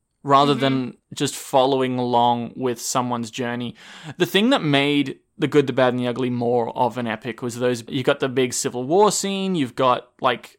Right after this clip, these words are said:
Speaker 1: the town that's being bombed and destructed, so it, it had big sets, big expensive sets. But apart from
Speaker 2: Yeah.
Speaker 1: that, you're basically just following two main characters. It's the good and the ugly on this journey to try and find this treasure, while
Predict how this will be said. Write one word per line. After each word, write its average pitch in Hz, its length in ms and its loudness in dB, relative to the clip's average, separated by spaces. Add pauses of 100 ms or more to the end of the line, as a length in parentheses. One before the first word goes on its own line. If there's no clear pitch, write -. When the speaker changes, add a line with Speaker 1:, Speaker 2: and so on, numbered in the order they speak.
Speaker 1:
the 131 160 -4
town 139 400 0
that's - 160 -4
being 131 300 -4
bombed 127 360 2
and 120 120 -4
destructed, 151 560 0
so 139 140 0
it, 135 120 -2
it 156 100 4
had 175 280 -2
big 156 220 0
sets, - 540 -4 (300)
big 156 160 0
expensive 139 600 -2
sets. - 280 -10
But 165 120 -4
apart 277 260 0
from 254 140 0
Speaker 2:
Yeah. 226 60 2
Speaker 1:
that, 135 220 0
you're 131 80 -4
basically 196 460 -2
just 190 180 -4
following 139 600 4 (420)
two 214 220 6
main 139 320 4
characters. 131 720 -4
It's - 400 -4 (400)
the 139 160 0
good 135 240 6
and 156 100 2
the 139 120 0
ugly 123 420 -2 (300)
on 156 160 6
this 160 160 0
journey 143 340 2
to 131 100 -4
try 139 240 -2
and 139 120 0
find 127 260 2
this 110 160 -8
treasure, 208 600 2 (500)
while 151 600 4